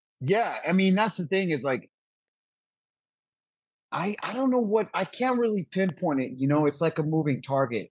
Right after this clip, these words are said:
this obsession that I have with it. Um, and I think, I think it has to do with, like,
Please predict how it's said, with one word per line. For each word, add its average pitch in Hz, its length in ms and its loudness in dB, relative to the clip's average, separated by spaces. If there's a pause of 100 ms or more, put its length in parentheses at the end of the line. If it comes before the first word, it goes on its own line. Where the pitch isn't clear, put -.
this 123 340 -6
obsession 101 600 -2 (200)
that 110 120 2
I 107 100 4
have 98 300 -2
with 90 140 -4
it. 76 180 -14 (580)
Um, 90 600 0 (460)
and 143 100 4
I 147 60 4
think, 214 340 2
I 143 100 2
think 180 220 2
it 147 100 2
has 131 280 0
to 123 100 -10
do 131 200 4
with, 123 200 2
like, 104 360 -2